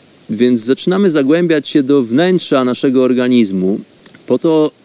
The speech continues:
aby odkryć jak gdyby korzeń, z którego to wyrasta właśnie ta świadomość istnienia. Więc w dzisiejszych czasach naukowcy zaczynają badać, e, dokładnie strukturę mózgu, to, w jaki sposób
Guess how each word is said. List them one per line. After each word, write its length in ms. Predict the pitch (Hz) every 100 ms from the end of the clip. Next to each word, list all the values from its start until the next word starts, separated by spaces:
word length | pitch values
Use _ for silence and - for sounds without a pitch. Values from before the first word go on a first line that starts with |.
| -
aby 320 | 117 110 123
odkryć 480 | 147 156 - 147 -
jak 120 | 131
gdyby 340 | 113 131 123 127
korzeń, 680 | - 160 165 117 113 127
z 60 | 135
którego 360 | - 131 127 131
to 360 | 135 131 139 123
wyrasta 600 | 107 120 135 139 - 127
właśnie 360 | 120 - 127
ta 180 | 117 123
świadomość 760 | - 123 113 139 120 101 101
istnienia. 640 | 123 - 143 127 92 101 - - - - - - - - - - - - - - -
Więc 360 | 113 107 117 101
w 20 |
dzisiejszych 380 | 113 139 151 151
czasach 400 | - 160 - 135
naukowcy 800 | 135 123 - 151 - - 139 131 117
zaczynają 640 | 107 113 - 151 170 151 110
badać, 680 | 101 147 160 139 117 -
e, 200 | 127 120
dokładnie 640 | 110 101 117 143 170 156 143
strukturę 680 | - 131 113 160 160 135 117
mózgu, 480 | 113 135 120 104 110
to, 180 | 135
w 40 | 139
jaki 260 | 135 -
sposób 480 | 120 - 131 - 123